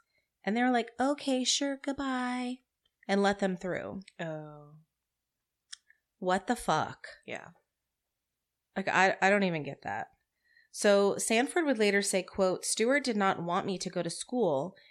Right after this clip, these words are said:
Speaker 1: because he knew they would inquire where I was last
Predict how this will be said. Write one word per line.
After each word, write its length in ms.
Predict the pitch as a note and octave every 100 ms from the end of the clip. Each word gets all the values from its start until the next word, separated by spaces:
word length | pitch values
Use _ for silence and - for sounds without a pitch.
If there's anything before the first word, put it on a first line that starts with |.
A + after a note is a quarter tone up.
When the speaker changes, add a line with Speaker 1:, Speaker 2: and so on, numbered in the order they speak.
| _
Speaker 1:
because 240 | G#3 G#3+ G#3
he 140 | G#3+
knew 480 | G#3 A3+ G#3+ F3+ F3+ F#3
they 120 | G3
would 140 | G3
inquire 600 | F#3+ - F#3 F#3+ E3+ D3+
where 200 | D#3+ D#3
I 60 | D3
was 340 | D3+ D3+ D3+
last 440 | D3+ C3+ D#3+ -